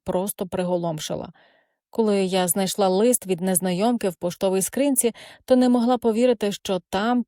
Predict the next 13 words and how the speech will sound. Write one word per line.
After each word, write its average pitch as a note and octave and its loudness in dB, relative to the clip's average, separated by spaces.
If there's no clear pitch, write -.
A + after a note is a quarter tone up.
пише G3 -2
правду. A3 -2
«Що - -2
таке?» — D#3 -2
взяв F3+ 0
Коля F#3+ -2
лист, C#4 -4
який C4 -2
я A#3+ 4
йому A3 0
протягувала. E3 -4
«Та G3 0
забудь!» A#3 2